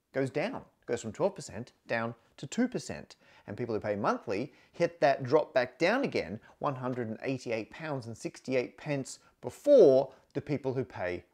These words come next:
weekly. So they pay ten percent less tax on that hundred and eighty-eight pounds and sixty-eight pence, which is eighteen pounds and eighty-seven pence. So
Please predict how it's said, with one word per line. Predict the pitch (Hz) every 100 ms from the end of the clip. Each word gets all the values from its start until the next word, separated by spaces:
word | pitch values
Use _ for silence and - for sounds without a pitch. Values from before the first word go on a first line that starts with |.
| -
weekly. | 202 240 - 73 - _ -
So | - 147
they | 135 190
pay | 190 151 139 139 _ _
ten | - 202 202
percent | - 160 180 156 131
less | 139 139 -
tax | - 202 160 - - - _ _ _ _
on | -
that | 156 143
hundred | 135 170 156
and | 147
eighty-eight | 131 127 131 123
pounds | - 127 117 110
and | 110
sixty-eight | - - - 90 -
pence, | 160 165 151 - _ _ _
which | 147 -
is | 143
eighteen | 139 120 - 110
pounds | 95 92 92 - _ _
and | - -
eighty-seven | 95 92 110 - 90 80 87 - _ _
pence. | - 147 90 71 - - - -
So | - 151 135 131